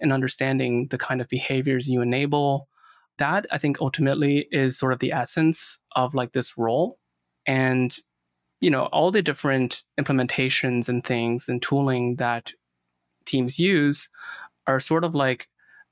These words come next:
a means to an end. And the end is, you know, how do we build the best system? And I think it all comes down at the end of the day, whether you're building the product or you're building the tooling or you're building the processes,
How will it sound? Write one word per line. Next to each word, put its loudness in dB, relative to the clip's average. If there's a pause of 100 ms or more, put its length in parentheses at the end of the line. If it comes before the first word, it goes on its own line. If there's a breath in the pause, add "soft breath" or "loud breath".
(120)
a -2
means 4
to 2
an -2
end. -4 (360)
And 0
the 2
end 2
is, -2 (220)
you 2
know, 0
how 0
do -2
we 2
build 0
the -2
best -4
system? -6 (340 loud breath)
And 0
I -2
think 0
it 2
all 2
comes 0
down 0
at 2
the 4
end 2
of 0
the 0
day, 2
whether 2
you're 2
building 2
the -2
product -2 (300 loud breath)
or 4
you're 4
building 2
the -6
tooling 2
or 4
you're 0
building 0
the -10
processes, -2